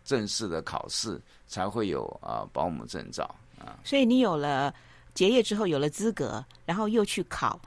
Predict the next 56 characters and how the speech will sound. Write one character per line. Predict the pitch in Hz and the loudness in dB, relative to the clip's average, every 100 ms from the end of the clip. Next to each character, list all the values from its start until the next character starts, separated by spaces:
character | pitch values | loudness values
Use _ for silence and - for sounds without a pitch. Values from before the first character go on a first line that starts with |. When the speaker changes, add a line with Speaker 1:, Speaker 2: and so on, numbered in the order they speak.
| - - | -20 -6
Speaker 2:
在 | 330 | -4
考 | - 117 123 | -2 -4 0
这 | 202 | 0
个 | 180 | 2
证 | 214 180 | 2 2
照 | 185 147 | 2 0
的 | 147 | -2
时 | 151 | -4
候， | 151 | -2
有， | 147 156 143 | 0 0 -2
有 | - 143 | -2 -2
没 | 139 170 | 0 0
有 | |
些 | 156 156 151 143 - - | 0 0 0 -4 -10 -14
什 | - 135 | -8 -4
么， | 135 135 131 - - | -4 -4 -8 -16 -12
嗯， | 139 | -10
这 | - 151 | -4 -4
个 | 139 123 _ - | -4 -8 _ -8
特-， | 185 | -6
特 | 175 202 | 0 0
色 | - 175 | 0 -2
啊？ | - - 160 - - - - - | -2 -6 -10 -10 -18 -20 -18 -8
Speaker 1:
哦， | 85 73 65 - 208 - - | -6 -4 -6 -8 -12 -12 -12
因 | - 170 | -6 -2
为 | 160 | 0
我 | 107 80 | 0 0
当 | 127 147 | -2 -2
时 | - - 92 104 | -4 -4 -4 -2
上 | 123 95 | 0 0
完 | 76 101 | -2 -4
课 | - 104 50 - - | -4 -2 -2 -6 -10
啊， | 62 57 50 - | -6 -4 -6 -6
那 | 117 110 95 87 69 55 50 - - - - | 0 2 2 2 0 -4 -8 -16 -20 -20 -8
刚 | - 151 143 | 2 2 4
好 | 92 76 | -2 -2
不 | - | -6
久 | 127 78 | -6 -4
以 | 64 | -6
后 | 76 107 90 | -6 -6 -4
呢， | 67 | -6
会 | 80 98 | -6 -4
有 | 76 | -4
一 | 57 82 | -6 -6
个 | 92 | -6
考 | - - - | -4 -8 -2
试， | - 123 101 - - - | 0 0 -2 -8 -20 -14
就 | 175 101 | -4 -4
是 | 82 | 0
保 | 76 107 | 0 0
姆 | 85 | -2
证 | 78 110 95 | -4 -4 -2
照 | 95 | -2
的 | 76 78 | -2 -6
考 | - - | -10 -10
试。 | - 101 | -10 -10